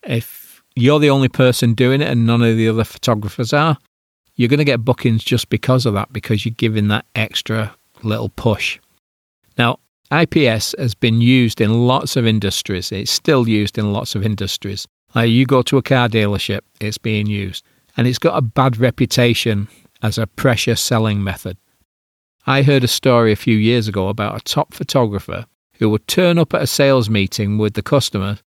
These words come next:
with all the prints available from the shoot. This was pre-digital days, so he would have been shooting it with film. So he had everything printed out,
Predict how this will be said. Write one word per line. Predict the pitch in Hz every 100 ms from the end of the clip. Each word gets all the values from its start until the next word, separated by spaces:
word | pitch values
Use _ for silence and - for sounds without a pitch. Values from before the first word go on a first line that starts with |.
| _ _ _ -
with | 113 -
all | 135 139
the | 139
prints | - 139 143 131
available | 123 123 110 101 104
from | 120 104
the | 101
shoot. | - 98 92 _ -
This | 135 -
was | 120
pre-digital | - - 127 113 113 107 107 101 101
days, | 98 98 90
so | - 110 104 98
he | 117 107
would | 104
have | 101
been | 101
shooting | - 107 101 101
it | 98 -
with | 101
film. | - 107 98 95 - _ _ _ _ _ -
So | 127 123
he | 117
had | 120
everything | 151 156 147 139
printed | - 135 131 120
out, | 107 92